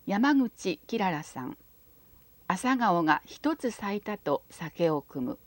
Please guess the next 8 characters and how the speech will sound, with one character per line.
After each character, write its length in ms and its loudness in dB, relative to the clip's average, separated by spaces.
池 280 0
田、 200 2
中 320 4
前 300 4
貴 180 -2
人 240 0
さ 220 -4
ん。 80 -10